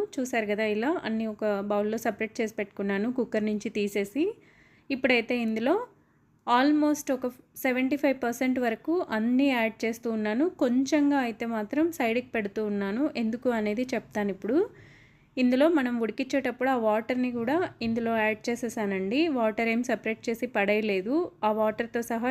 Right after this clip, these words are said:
ఇందులో వేసేసాను. ఇప్పుడైతే ఇదంతా బాగా ఒకసారి గ్రేవీలో కలిసేలాగా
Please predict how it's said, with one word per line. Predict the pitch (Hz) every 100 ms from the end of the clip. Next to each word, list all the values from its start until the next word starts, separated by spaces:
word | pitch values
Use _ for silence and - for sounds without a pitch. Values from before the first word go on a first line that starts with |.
| 262
ఇందులో | 220 214 202
వేసేసాను. | 196 220 214 202 202 330 427 - - - - _ _ 285
ఇప్పుడైతే | 277 302 277 - 285 370 -
ఇదంతా | 240 233 247 254 226
బాగా | 220 262 247
ఒకసారి | - 233 220 320 392 - 233
గ్రేవీలో | 220 220 240 240 226
కలిసేలాగా | 226 254 233 214 220